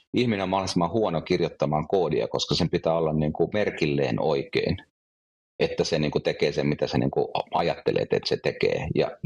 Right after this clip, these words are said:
tämähän on just sellaista, mitä, missä ihminen on tosi huono. Me ollaan niin kun, ei me osata laskea niin tehokkaasti kuin tietokone laskee. Ja just tällaisen piinallisen tarkkaa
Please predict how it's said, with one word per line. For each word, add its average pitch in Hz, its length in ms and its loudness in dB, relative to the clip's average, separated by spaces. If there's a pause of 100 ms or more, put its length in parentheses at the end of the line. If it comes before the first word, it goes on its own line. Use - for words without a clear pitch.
tämähän 95 260 0
on 95 120 0
just 101 180 0
sellaista, 87 400 0
mitä, 78 200 0
missä 78 260 0
ihminen 80 260 2
on 69 80 -2
tosi - 200 0
huono. 73 300 0
Me 67 100 0
ollaan 78 240 0
niin 76 120 0
kun, - 200 0
ei 87 80 0
me 82 160 0
osata 82 380 0
laskea 71 460 0
niin 73 200 0
tehokkaasti - 680 -4
kuin - 160 0 (180)
tietokone - 460 0
laskee. 65 540 0 (680)
Ja 78 120 4
just 76 280 0
tällaisen 73 460 0 (400)
piinallisen 78 680 0 (160)
tarkkaa 76 680 -2